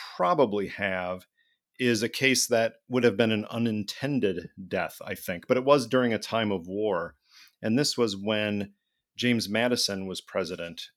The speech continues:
and there was the so-called War of eighteen twelve,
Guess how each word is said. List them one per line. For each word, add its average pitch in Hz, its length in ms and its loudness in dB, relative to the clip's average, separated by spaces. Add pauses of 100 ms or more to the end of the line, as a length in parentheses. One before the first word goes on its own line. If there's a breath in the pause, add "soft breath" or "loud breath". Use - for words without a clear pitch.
and 98 340 -4
there 101 160 2
was 95 340 -2
the 101 80 -4
so-called 110 540 2
War 107 200 2
of 90 80 -2
eighteen 98 440 -6 (160)
twelve, 90 460 2